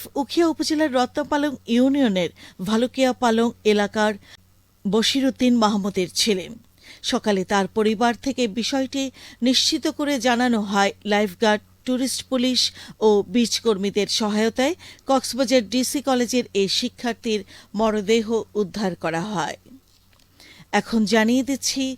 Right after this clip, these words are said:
বাঁকখালী নদীর মোহনা ও সংলগ্ন এলাকার সামুদ্রিক জোয়ার ভাটার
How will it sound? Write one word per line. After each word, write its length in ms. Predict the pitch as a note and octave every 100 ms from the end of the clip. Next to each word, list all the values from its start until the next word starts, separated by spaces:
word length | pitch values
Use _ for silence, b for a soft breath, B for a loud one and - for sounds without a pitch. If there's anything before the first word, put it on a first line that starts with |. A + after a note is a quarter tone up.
| B B B F#3 G#3
বাঁকখালী 500 | A3+ - C#4 C4 B3
নদীর 380 | A#3+ A3 A#3+ G#3+
মোহনা 460 | G#3 G#3+ A#3+ A#3 A#3+ -
ও 100 | G3 F#3 -
সংলগ্ন 600 | A#3 G3+ G3 A#3 B3+ A#3+ B3 A#3+ -
এলাকার 480 | A3+ B3+ - G3 A#2+ B B B
সামুদ্রিক 600 | - B3 A3 G#3 A#3 G#3 F3+
জোয়ার 300 | G#3+ A3+ A#3+
ভাটার 380 | A3 A#3 A3+